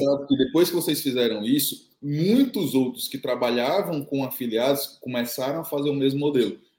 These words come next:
Mas nem de longe, assim, n-, não, não é criticando, tá? Mas nem de longe ficou perto do, do,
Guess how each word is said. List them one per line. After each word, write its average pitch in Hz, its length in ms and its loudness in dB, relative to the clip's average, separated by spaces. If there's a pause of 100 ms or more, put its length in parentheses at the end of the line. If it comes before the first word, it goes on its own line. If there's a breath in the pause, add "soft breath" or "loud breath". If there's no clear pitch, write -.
(160)
Mas 127 240 0
nem 185 360 2
de 156 180 -4
longe, 175 540 2
assim, 165 460 -2 (340)
n-, 127 180 -10
não, 135 300 -2
não 135 140 -2
é 139 80 0
criticando, 147 580 -10
tá? 151 100 -6
Mas 147 180 0
nem 190 200 -4
de 277 80 4
longe 196 400 -2
ficou 196 420 0
perto 185 360 2
do, 190 200 0
do, 170 300 0